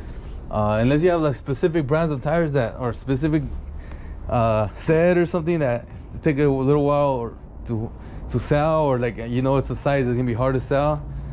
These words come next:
Um, you can put up online and then you can get rid of it faster that way, uh, make some money. But other than that, uh, in the beginning, it will be a great way to start, get that money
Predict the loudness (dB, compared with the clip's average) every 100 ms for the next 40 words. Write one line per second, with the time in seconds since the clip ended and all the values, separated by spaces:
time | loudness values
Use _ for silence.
0 | -8 -8 -6 0 0 0 0 -2 2 4
1 | 4 4 2 2 2 0 -4 -8 -2 0
2 | 2 2 0 0 2 4 4 4 2 4
3 | 2 4 4 4 4 2 0 -4 -4 -4
4 | -2 -2 -2 -2 0 2 2 2 2 2
5 | 2 2 2 2 0 -2 -2 -2 0 2
6 | 2 0 -4 -4 -4 -4 -4 -2 2 4
7 | 4 4 4 2 0 -8 -4 -2 -2 -2
8 | -2 0 2 4 4 4 4 2 2 2
9 | 2 2 0 0 2 2 0 -2 -2 -2
10 | 0 0 0